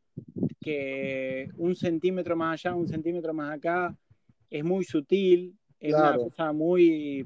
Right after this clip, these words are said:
Speaker 1: perfeccionista, hace que, que, que también exija a los que lo participan, a los que lo hacen, exige eso, ese interés.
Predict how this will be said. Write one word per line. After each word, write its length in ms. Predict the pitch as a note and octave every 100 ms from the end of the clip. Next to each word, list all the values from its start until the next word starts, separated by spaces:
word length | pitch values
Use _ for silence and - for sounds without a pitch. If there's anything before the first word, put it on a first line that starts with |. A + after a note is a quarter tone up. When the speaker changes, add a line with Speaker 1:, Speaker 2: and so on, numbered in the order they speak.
| - -
Speaker 1:
perfeccionista, 960 | C#3 - C#3 - D3+ F3+ - F#3+ G3 _ _ _ _
hace 340 | D#3+ F3 F#3+ D#3+
que, 520 | D#3+ D3 C#3 C3 C#3+ - - - -
que, 140 | - _ _ - _ - -
que 120 | D#3+
también 580 | D3 D#3 F3 G3+ G3 F3+ - - -
exija 680 | C3+ - G3+ F#3+ E3+ D3 D3
a 60 |
los 180 | C#3+ C#3+
que 80 | -
lo 120 | D3
participan, 680 | D3 C#3 C#3+ C3 E3+ F3 F#3
a 40 | D#3
los 140 | C#3+
que 540 | C#3+ C#3 C3+ C3+ C3 - -
lo 260 | C#3 D3
hacen, 600 | F#3 - F#3+ D#3 C#3+ B2+ -
exige 600 | - A#2+ G#3 - D3+ C3+
eso, 320 | C3+ - B2+ -
ese 260 | C#3+ E3 C#3+
interés. 520 | C#3 D3 D3 C3+